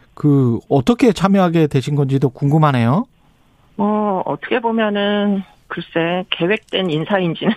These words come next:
Speaker 2: <laughs> 제가 잘 모르겠고요. <laughs> 예,
Speaker 1: 예.
Speaker 2: 저는 뭐,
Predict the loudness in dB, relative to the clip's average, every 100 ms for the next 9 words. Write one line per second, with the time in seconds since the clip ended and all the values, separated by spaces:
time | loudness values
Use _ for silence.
0 | -4 -6 -4 0 0 0 -2 -4 -4 -2
1 | -2 2 0 0 -6 -2 -4 -4 -6 -4
2 | -4 -8 -6 -4 -2 -4 -4 -2 0 0
3 | 0 0 0 2 2 2 0